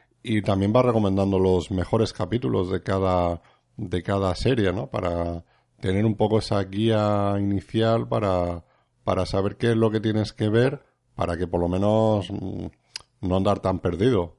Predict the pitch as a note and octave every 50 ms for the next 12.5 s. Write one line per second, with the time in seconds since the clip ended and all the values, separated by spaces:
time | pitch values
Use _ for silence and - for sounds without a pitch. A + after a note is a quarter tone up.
0 | _ - F#2 - - F#2+ F2+ G2 G#2 G#2 G2 F#2+ G2 - A2+ A2 G#2+ G#2+ G#2+ G#2
1 | G#2 - - - - - - _ _ - F#2+ E2+ - - - - - _ _ -
2 | - - - - - - - - - - B2 G#2+ G2 A2+ A2+ G2+ A2+ A2+ A#2 A2+
3 | A#2 A#2+ A#2+ A#2 A2+ G#2+ A2 A2 G#2+ G#2+ A2+ A2 A2 A2 G#2+ G#2+ G2+ - - A2+
4 | A2+ A#2+ B2+ C3 B2+ - - G#2 G2+ G#2 G2+ G#2 G2+ G2+ G2 G2 G2 G2 G2 F#2+
5 | F#2 - _ _ _ _ _ _ - F2+ F#2+ F#2+ - - A2 A2 A2 G#2 G#2 G#2
6 | G#2 G2 G2+ G2+ - - G2 - - - G2 E2+ - - G2+ A2 C#3 D3+ D3 A2+
7 | G2 - G2+ G2 G2 F#2+ F#2 F2 - - - G#2 A2 A#2+ B2+ C#3+ D#3 D#3+ - -
8 | _ _ - - _ _ - G2+ F#2+ F#2 G2 G2 F2+ - G#2+ G#2+ A2+ A#2 A#2 A#2
9 | C3+ - G#2+ A2 G2+ G2+ G2 F#2+ - - G2+ G2+ - - G2+ F#2+ F#2+ F2+ F#2 F#2
10 | F#2 F#2 F#2 F2+ - - G#2 G2+ G2 G2+ G2 G#2 G2+ F#2+ F#2+ F#2 F#2 F#2 - F#2
11 | F#2 F#2 F2+ F2 E2+ - - - F2+ A2+ C3+ A#2 G#2+ F#2+ F#2 A2 A#2+ - - G#2
12 | G2 F#2+ - G2+ F#2 F#2 F#2 F#2 F2+ -